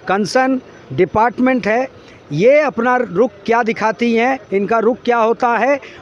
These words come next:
और municipal council और deputy commissioner administration अंडमान निकोबार आइलैंड, इनका रुख क्या होता है, वो इस पे कितनी गंभीरता से इस पे कार्रवाई करते हैं और क्या सहूलतें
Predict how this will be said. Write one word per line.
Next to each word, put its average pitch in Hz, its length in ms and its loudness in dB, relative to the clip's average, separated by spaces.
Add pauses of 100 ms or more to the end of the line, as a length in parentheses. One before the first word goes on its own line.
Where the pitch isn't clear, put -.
और 233 220 0
municipal 214 560 -2
council 247 600 0 (240)
और 208 200 0
deputy 240 420 -2
commissioner 233 580 0 (380)
administration 233 760 0
अंडमान 233 540 0
निकोबार 220 340 0
आइलैंड, 233 440 2 (280)
इनका 269 320 0
रुख 247 280 2
क्या 247 120 2
होता 240 380 0
है, 285 120 -2 (300)
वो 285 300 4
इस 254 160 -4
पे 254 180 2
कितनी 247 440 0
गंभीरता 233 640 0
से 202 240 0 (460)
इस 180 120 0
पे 233 160 0
कार्रवाई 233 520 0
करते 254 340 0
हैं 277 240 0 (200)
और 208 160 2
क्या 220 340 0
सहूलतें 247 720 0